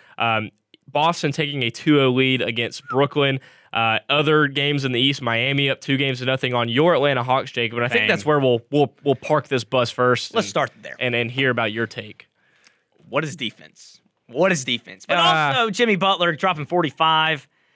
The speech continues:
Speaker 2: I thought the Hawks needed to grab that game too. And <laughs> like I said, when Jimmy Butler drops forty-five, what more can you do?
Speaker 1: And I, I think, I'm not, I'm not trying to be too sour 'cause this is your Hawks team, but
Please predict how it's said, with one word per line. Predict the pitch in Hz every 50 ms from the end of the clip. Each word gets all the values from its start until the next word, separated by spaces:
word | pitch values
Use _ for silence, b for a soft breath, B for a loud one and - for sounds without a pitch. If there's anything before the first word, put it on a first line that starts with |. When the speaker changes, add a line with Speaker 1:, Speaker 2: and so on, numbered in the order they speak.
| _ _ _ _ _ _ _ _ _
Speaker 2:
I | 165 190 220 208
thought | - 226 202 190 180 165 - _ _ _ -
the | 143 143
Hawks | 139 151 156 156 160 - -
needed | 139 139 135 127 127 110 -
to | 113
grab | - 120 110 107 101
that | 107 95 -
game | 104 95 95 -
too. | - - - 98 80 71 65 -
And | - 101 101 98 98 98 82 117 -
<laughs> | -
like | 165 135 107 - 110 110 107
I | 110
said, | - 165 175 165 143 135
when | 131 123
Jimmy | 120 143 139 131
Butler | 120 139 139 123 127
drops | 120 127 143 139 - - -
forty-five, | - 156 160 156 131 - 180 214 247 233 214 202 190 156 - _ _ _ _ _ _ _ _ _ _ _ _ _ _ _ _ _ _ _ _ _
what | - 120 143 151 -
more | - 117 117 120 123 127 127
can | 123 - 120 113 113 113
you | 113
do? | 101 107 95 92 _
Speaker 1:
And | - 139 151
I, | 160 -
I | - 85 156 190
think, | 190 - 214 202 170 - - B B B B B B B B B _ _ B B B B B B B _ b b b b b b b b b b -
I'm | 131 143
not, | 180 214 202 -
I'm | - - 160
not | 185 226 208
trying | - - 196
to | 160
be | 143 131
too | 120 - 139 131
sour | - - 110 98 98 92 90
'cause | - - 117
this | 113 120 117
is | 113 107 113
your | 113 110 104 98 - -
Hawks | - - 127 120 - -
team, | - - 113 107 113
but | 117 117 110 -